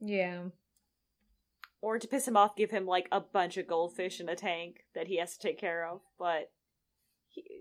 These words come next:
Speaker 2: we don't have to dwell on Richard. That's fine.
Speaker 1: Yeah.
Speaker 2: Uh, uh, Mimi Meanie, disguised as Eenie Meanie.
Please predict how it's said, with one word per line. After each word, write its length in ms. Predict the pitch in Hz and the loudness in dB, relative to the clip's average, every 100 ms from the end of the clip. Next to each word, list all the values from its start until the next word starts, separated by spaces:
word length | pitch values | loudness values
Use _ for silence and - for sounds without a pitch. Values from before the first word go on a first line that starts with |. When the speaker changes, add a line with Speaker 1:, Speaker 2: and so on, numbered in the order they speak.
| - 330 | -10 -2
Speaker 2:
we 60 | |
don't 100 | 302 | 2
have 120 | 180 | 2
to 100 | 175 | 0
dwell 240 | 156 151 92 | -4 -2 -2
on 80 | - | -4
Richard. 380 | - - 107 - | -8 -8 -12 -6
That's 220 | 240 240 - | -6 -6 -8
fine. 160 | - - | -8 -8
Speaker 1:
Yeah. 360 | - - - 50 - 214 - _ - | -12 -10 -10 -10 -10 -14 -16 _ -4
Speaker 2:
Uh, 520 | 214 196 190 185 185 - _ _ _ _ _ _ _ - | 0 0 0 0 -2 -6 _ _ _ _ _ _ _ -10
uh, 600 | - 185 180 180 - - - _ _ _ _ _ - _ | -6 -6 -6 -6 -8 -10 -14 _ _ _ _ _ -20 _
Mimi 380 | 214 233 277 294 | -8 -6 -4 -6
Meanie, 560 | 269 262 247 240 240 247 _ _ _ _ 208 | -4 -2 0 0 -2 -6 _ _ _ _ -8
disguised 420 | 208 214 208 202 | -2 2 2 0
as 140 | 208 | -8
Eenie 300 | - 214 196 | -4 -2 -2
Meanie. 420 | 180 170 165 175 | -4 -4 -6 -8